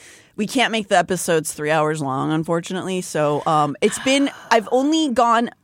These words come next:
further. I've never spoken further on the episode than I've told you to read. So now we're gonna catch up, be pretty on top of it now again, just so we're all clear. So some of you may have already written,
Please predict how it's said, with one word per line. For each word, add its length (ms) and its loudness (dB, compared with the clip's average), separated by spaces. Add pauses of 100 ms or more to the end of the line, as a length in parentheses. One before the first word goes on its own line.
(220)
further. 760 2
I've 180 2
never 480 0
spoken 580 0
further 280 0
on 80 2
the 60 0
episode 540 -2
than 220 4
I've 160 0
told 260 -2
you 100 -2
to 80 -2
read. 340 -6
So 140 -2
now 260 2
we're 100 2
gonna 160 0
catch 320 -4
up, 340 0
be 140 -6
pretty 480 -4
on 260 -2
top 240 -4
of 80 -16
it 240 -16 (540)
now 240 -6
again, 380 -14 (200)
just 200 -12
so 120 0
we're 140 -2
all 160 -2
clear. 380 -12
So 320 2 (180)
some 220 2
of 100 4
you 140 2
may 160 0
have 120 2
already 280 4
written, 260 -2